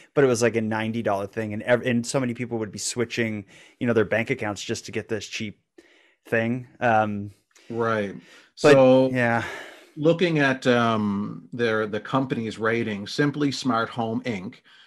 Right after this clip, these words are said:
Speaker 2: I think they're a Canadian company. Um, so they have an F rating
Speaker 1: <laughs>
Speaker 2: because, and in the reasons why are there was thirty-one complaints filed against the business, three complaints filed against the business that were not resolved,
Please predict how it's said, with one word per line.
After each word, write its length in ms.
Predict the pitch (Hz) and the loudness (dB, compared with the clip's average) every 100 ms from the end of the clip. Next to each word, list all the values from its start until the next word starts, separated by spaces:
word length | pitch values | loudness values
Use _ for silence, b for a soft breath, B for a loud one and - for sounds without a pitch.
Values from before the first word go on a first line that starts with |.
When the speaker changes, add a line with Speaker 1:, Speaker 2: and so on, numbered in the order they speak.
| b - | b -10
Speaker 2:
I 60 | |
think 240 | 117 160 170 | 0 0 2
they're 140 | 135 | 2
a 40 | 113 | 2
Canadian 520 | - 110 113 117 101 | 0 -2 -2 -2 -4
company. 460 | 101 92 95 92 - _ b b b b b | -10 -10 -12 -14 -16 _ b b b b b
Um, 800 | - 113 113 110 107 104 101 - - | -2 0 0 0 -2 -2 -4 -8 -8
so 380 | - 139 131 131 | 4 8 10 8
they 200 | 135 127 | 4 4
have 720 | 131 127 123 120 110 101 - - | 6 6 6 2 -2 -12 -12 -6
an 120 | 127 | -4
F 280 | 135 160 160 | 2 2 2
rating 600 | 135 123 113 101 101 - B B | 4 6 4 0 -4 -12 B B
Speaker 1:
<laughs> 220 | 147 - | -10 -10
Speaker 2:
because, 680 | 123 123 123 117 113 107 - | -6 -2 0 0 0 -4 -6
and 140 | 131 123 | -2 0
in 100 | 123 | 2
the 120 | 120 | 2
reasons 480 | 120 143 147 147 127 | 4 4 4 0 0
why 340 | 123 123 120 | 4 4 4
are 140 | 117 110 | 2 2
there 120 | 113 | 0
was 200 | 113 - | 0 -2
thirty-one 600 | 160 160 170 156 151 135 | 2 2 2 2 2 0
complaints 540 | 139 127 127 120 120 | -2 0 0 0 -2
filed 500 | - 127 117 117 110 | -4 2 4 4 2
against 340 | 107 104 104 - | 0 -2 -4 -6
the 60 | |
business, 560 | 101 107 101 110 101 - | -2 -2 -2 -6 -8 -12
three 340 | - 123 131 | -8 0 0
complaints 500 | 131 127 127 117 110 | 2 -2 0 -4 -4
filed 380 | - 117 117 117 | -4 0 2 2
against 260 | 120 113 - | 0 -4 -6
the 80 | 107 | -4
business 380 | 110 107 110 | -2 -2 -6
that 160 | - 117 | -6 -4
were 140 | 110 | -2
not 240 | 110 107 - | -2 -2 -2
resolved, 680 | 104 120 127 127 123 120 | -2 2 4 6 4 2